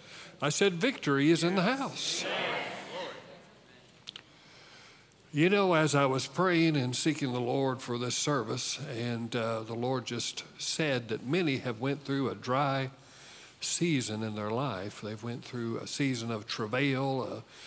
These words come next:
a, a season in which they, uh, have experienced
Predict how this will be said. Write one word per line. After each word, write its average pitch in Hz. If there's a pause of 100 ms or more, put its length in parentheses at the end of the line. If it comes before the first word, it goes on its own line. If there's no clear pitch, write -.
(180)
a, 139
a 113
season 120
in 110
which 117
they, 117
uh, 110 (600)
have 123
experienced 123